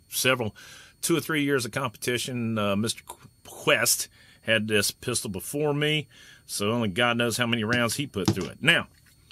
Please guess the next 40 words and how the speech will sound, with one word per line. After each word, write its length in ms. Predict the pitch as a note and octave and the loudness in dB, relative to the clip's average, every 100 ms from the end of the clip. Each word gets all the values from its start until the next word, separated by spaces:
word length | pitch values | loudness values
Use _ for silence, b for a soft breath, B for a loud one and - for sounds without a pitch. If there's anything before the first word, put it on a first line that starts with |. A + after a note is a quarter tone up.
| B B B A2 | B B B -2
this 180 | D3+ - | 2 4
guy 140 | D#3+ | 4
right 220 | D#3+ D#3+ | 4 4
here, 340 | C#3+ F3 E3 C3+ | 4 4 4 0
I 80 | A#2 | -4
probably 280 | D3+ C#3+ | -2 -2
have 720 | A#2 C#3+ C#3+ D3 D#3 D3+ D3 C#3+ | 0 2 4 4 2 2 0 0
maybe 260 | D3 C#3 | -2 -2
two 760 | - - D#3+ D#3+ D#3+ D#3+ D#3+ D3 | -4 -2 0 0 0 0 0 -2
hundred, 420 | D3+ D#3 D3+ C#3 | 0 2 0 -2
three 180 | - D3 | -6 -4
hundred 180 | D3+ C3+ | -2 -2
rounds 400 | C3 C#3 D3 - | 0 0 0 2
through 180 | E3+ | 2
it. 100 | F3+ - B B B | 2 0 B B B
You're 160 | A#2 | 0
gonna 160 | C#3+ E3 | 2 4
see 320 | - G3 F#3 | 6 6 4
the 120 | D#3 B2 | 0 -2
copper 360 | - D#3+ D#3 | 0 0 0
buildup 540 | A#2 B2 A2 G#2+ A2+ - - - | -2 0 4 4 2 -2 -18 -6
on 340 | G2 A#2 B2+ | -2 0 0
the 280 | B2+ B2 A2+ | 2 2 0
grooves 540 | - A#2 E3 D#3 C3 - - - | -2 2 4 4 0 -6 -12 -4
by 220 | G2+ A2+ | 0 2
the, 280 | C3 A#2+ G#2+ | 0 -4 -10
the 200 | G#2+ A2 | -6 -4
drill 400 | G2 A#2 E3 B2 | -2 0 2 2
that 100 | A2+ | 0
were 80 | G2+ | -2
made 180 | A#2+ A#2+ | -2 0
by 100 | B2 | 0
the 80 | C3+ | -2
drill, 380 | A2 G2 B2 - _ _ _ _ b b b b b b - | -4 -4 -4 -8 _ _ _ _ b b b b b b -4
closer 340 | D3+ E3+ - | 0 0 0
to 480 | - - F3 F3+ E3+ | -4 0 2 2 2
the, 380 | D3 C#3 B2+ B2+ | 0 0 0 -2
uh, 360 | A2+ A2 A2 G#2 | -2 0 0 -2
the 100 | G#2 | -2
chamber, 480 | - G3 G2 F2 | 0 0 0 -4